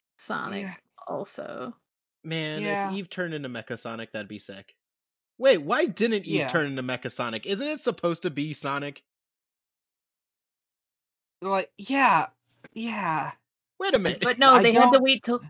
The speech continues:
Speaker 1: they had to wait till this episode instead.
Speaker 3: Eve flew out
Speaker 2: Yeah.
Speaker 3: in space. Eve could have come back.
Speaker 2: Yeah. That would
Speaker 1: Also,
Speaker 2: be
Speaker 1: the comic breaks the fourth wall.
Speaker 2: Yeah.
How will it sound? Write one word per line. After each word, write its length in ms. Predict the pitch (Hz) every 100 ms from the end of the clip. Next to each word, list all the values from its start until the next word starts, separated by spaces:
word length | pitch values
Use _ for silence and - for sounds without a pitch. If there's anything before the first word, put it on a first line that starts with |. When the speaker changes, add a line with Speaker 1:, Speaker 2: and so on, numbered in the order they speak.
| -
Speaker 1:
they 100 | -
had 180 | 220 240
to 60 | 254
wait 180 | 247 214
till 140 | 208
this 260 | 202 202 -
episode 560 | 185 202 - - -
instead. 600 | 208 214 - - - 202 - _ -
Speaker 3:
Eve 220 | 311 381
flew 260 | - 285 302
out 160 | 302
Speaker 2:
Yeah. 40 | 302
Speaker 3:
in 60 |
space. 500 | - - 339 294 220
Eve 180 | 220 233
could 120 | 285
have 80 | 277
come 220 | - 277
back. 440 | 285 285 202 - - 156 _ _ _ _ _ _ _ _ _ _ _ _
Speaker 2:
Yeah. 640 | - 226 220 214 208 196 175 _ _ _ _ _ _ _ _ _ _ _ _ _ _ -
That 200 | 208 208
would 260 | 196 185
Speaker 1:
Also, 200 | 254 -
Speaker 2:
be 220 | 170 160 - _ _
Speaker 1:
the 160 | 214 240
comic 440 | - 226 220 220
breaks 360 | - 208 202 -
the 80 | 226
fourth 360 | - 233 214 -
wall. 440 | - - - 113 - _ - - - - _
Speaker 2:
Yeah. 320 | 127 101 98